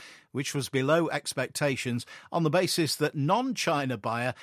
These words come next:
would source their maize requirements from other origins. Why they would do this when the U S is still the cheapest source of supply is not clear and was not reflected by an increase in Brazilian, Argentine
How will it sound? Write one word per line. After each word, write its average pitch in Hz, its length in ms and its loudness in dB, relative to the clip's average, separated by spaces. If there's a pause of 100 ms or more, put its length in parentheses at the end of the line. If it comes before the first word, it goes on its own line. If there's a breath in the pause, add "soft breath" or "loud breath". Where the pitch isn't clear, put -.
(180 loud breath)
would 131 160 -2
source 175 400 0
their 135 160 2
maize 139 320 0
requirements 131 640 -2
from 160 360 -2
other 147 300 0
origins. 117 720 -2 (520)
Why 139 200 0
they 156 120 4
would 151 180 4
do 202 180 4
this 208 240 2
when 170 160 2
the 165 80 4
U 180 180 4
S 175 180 2
is 165 120 0
still 185 400 0
the 156 80 -6
cheapest - 420 -2
source 165 300 0
of 143 80 -4
supply 220 400 2
is - 200 -6
not - 220 -4
clear 277 320 2 (500 loud breath)
and 151 120 -4
was 135 120 -2
not 196 280 0
reflected 143 600 0
by 139 180 2
an 131 100 0
increase 135 460 -2
in 139 200 -2
Brazilian, 165 800 0
Argentine 127 720 0